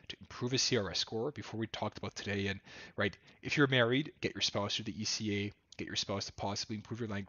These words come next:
their language scores. If your language scores, right, we really wanna aim for everything, at least, uh,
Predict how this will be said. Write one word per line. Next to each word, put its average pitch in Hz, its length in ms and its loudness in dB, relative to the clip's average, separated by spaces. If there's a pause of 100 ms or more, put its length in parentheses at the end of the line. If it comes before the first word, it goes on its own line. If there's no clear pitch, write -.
their 107 140 0
language 98 280 -2
scores. 110 420 -4 (280)
If 160 400 6 (220)
your 113 140 0
language 107 300 2
scores, 110 380 0
right, 120 220 6
we 110 80 -2
really 117 300 2
wanna 123 260 4
aim 113 340 0 (280)
for - 180 -10
everything, 113 420 2
at 104 100 0 (140)
least, 196 460 0 (160)
uh, 139 60 -2